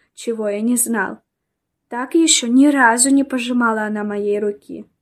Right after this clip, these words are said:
«Давно?» — спросил я. «Уже с час, и брат уже ушёл. Он, вероятно, боялся, что ты не отпустишь его, и ушёл потихоньку. Но я видела». Значит, это правда.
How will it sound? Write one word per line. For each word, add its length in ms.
«Давно?» — 600
спросил 520
я. 300
«Уже 280
с 120
час, 540
и 80
брат 400
уже 200
ушёл. 520
Он, 200
вероятно, 560
боялся, 560
что 240
ты 160
не 140
отпустишь 720
его, 360
и 100
ушёл 440
потихоньку. 800
Но 140
я 320
видела». 500
Значит, 680
это 260
правда. 580